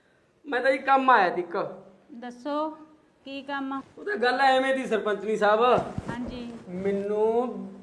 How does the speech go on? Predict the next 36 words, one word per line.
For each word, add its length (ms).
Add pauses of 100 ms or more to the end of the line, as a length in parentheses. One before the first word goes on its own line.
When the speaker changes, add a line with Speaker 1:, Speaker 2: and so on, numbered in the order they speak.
(100)
Speaker 1:
ਪੈਂਤੀ 400
ਹਜ਼ਾਰ 320
ਦੀ 140
ਲੋੜ 340
ਆ 80
ਜੀ, 120
ਮੈਂ 200
ਦਵਾਈਆਂ 480
ਪਾਉਣੀਆਂ 420
ਨੇ 80
ਦੁਕਾਨ 340
'ਚ, 100
ਘੱਟ 420
Speaker 2:
ਅੱਛਾ। 100
Speaker 1:
ਗਈਆਂ 240
ਨੇ। 80
ਹਾਂ, 500
ਮੈਂ 240
ਪੈਸੇ 320
ਕਿਸੇ 200
ਤੋਂ 120
ਲਏ 160 (200)
ਤੇ 140 (480)
ਉਹ 40
ਫਸ 240
ਰਹੇ 160
ਨੇ, 60
ਉਹ 100
ਵੀ 100
ਕਹਿੰਦੇ 240
ਵੀ 80
ਠਹਿਰ 260
ਕੇ 140
ਦੇਵਾਂਗੇ। 360
ਮੈਂ 260
ਕਿਹਾ 540